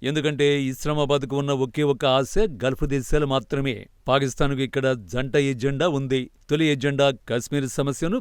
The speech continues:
ప్రపంచీకరించడం. అంటే ద్వైపాక్షికంగా ఉంటే భారత్తో పాకిస్తాన్ ఎప్పటికీ పోటీ పడలేదు. ఎందుకంటే భారత్ శక్తివంతమైన దేశం.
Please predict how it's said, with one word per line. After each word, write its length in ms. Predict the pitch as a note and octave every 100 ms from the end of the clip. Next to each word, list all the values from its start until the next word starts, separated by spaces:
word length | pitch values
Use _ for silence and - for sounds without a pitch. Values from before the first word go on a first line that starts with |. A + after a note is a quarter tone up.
| D#3+
ప్రపంచీకరించడం. 960 | A#2+ B2 C#3+ C3+ C#3+ D3 C#3 C3 C3 A#2 G#2+ -
అంటే 200 | A#2+ A#2+ D3 C4+ - G2
ద్వైపాక్షికంగా 800 | F2 B2+ D3+ C#3 - C#3+ C#3+ C#3+ C#3
ఉంటే 200 | C3 A#3+ F3+ A#2+
భారత్తో 380 | D3 C#3+ A#2 D3+ A2+
పాకిస్తాన్ 440 | C#3+ C#3 - C3+ C#3
ఎప్పటికీ 340 | A2 C#3 C#3 A3 -
పోటీ 220 | C#3+ C3+ A#2
పడలేదు. 440 | C3 C3 C3 A#2+ B2+ - C3
ఎందుకంటే 360 | D3 D3 C#3+ D3 B2+ B2+
భారత్ 260 | C#3+ C3 -
శక్తివంతమైన 680 | D3 B2+ D3 C#3+ C3+ C#3 C#3+ B2
దేశం. 320 | C3+ - C3+